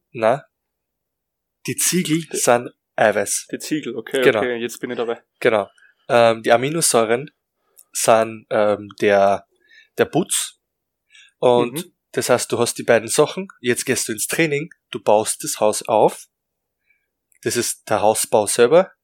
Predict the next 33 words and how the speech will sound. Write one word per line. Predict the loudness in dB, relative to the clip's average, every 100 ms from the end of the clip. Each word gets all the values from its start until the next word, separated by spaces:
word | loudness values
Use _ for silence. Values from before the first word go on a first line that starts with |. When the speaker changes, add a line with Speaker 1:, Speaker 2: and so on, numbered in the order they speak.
| -8
Speaker 1:
dann | -6
wird | -4 -8
das | -10
alles | -8 -10
verputzt. | -8 -4 -4 -4 -12 -16 -20 -20 -18 -10
Und | -10 -4
logischerweise | -2 0 2 4 4 0
Speaker 2:
Mhm. |
Speaker 1:
kannst | -2 -4 -4
du | -8
nicht | -8 -4
gleich | 2 4
danach | 4 2 2 0 -6
das | -4 0
Haus | 0 2
fertig | 0 0 -4 0
bauen, | 0 0
weil | -6
das | -6
muss | -8 -6
ja | -6
nur | -6
trocknen. | -2 -2 -2 -8 -10 -14 -20 -18 -14
Und | -8
das | -8 -8
ist | -4 -2
dann | -2 -6 -20 -20 _ -10
dieser | -2 -2
Moment, | -2 -4 -6 -6
Speaker 2:
Die | -4
Speaker 1:
wo |
du |
dann | -2